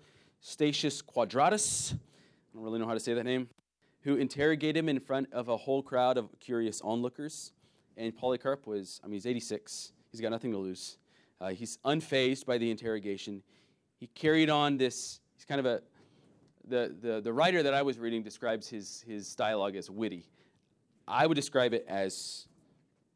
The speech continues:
smart alecky. <laughs> Uh, and so he's, uh, the, the, the Quadratus loses his temper with him as, as, because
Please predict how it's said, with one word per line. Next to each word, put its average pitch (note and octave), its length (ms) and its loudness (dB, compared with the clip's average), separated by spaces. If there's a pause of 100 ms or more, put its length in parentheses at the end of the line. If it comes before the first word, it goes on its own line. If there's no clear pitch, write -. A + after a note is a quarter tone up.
(500)
smart A2+ 380 2
alecky. E2 380 -4
<laughs> - 40 -14 (800)
Uh, B2 120 0 (1040)
and C3+ 180 2
so D3+ 240 6
he's, C#3 400 4
uh, A2+ 320 6 (1200)
the, A#2+ 280 0
the, A#2 340 4
the A2 300 0 (1040)
Quadratus D#3+ 880 4
loses B2+ 340 0
his A2+ 140 -4
temper E3 420 0
with D#3 220 0
him D#3 240 0
as, A#2+ 300 -2
as, A#2 400 -4
because - 480 -6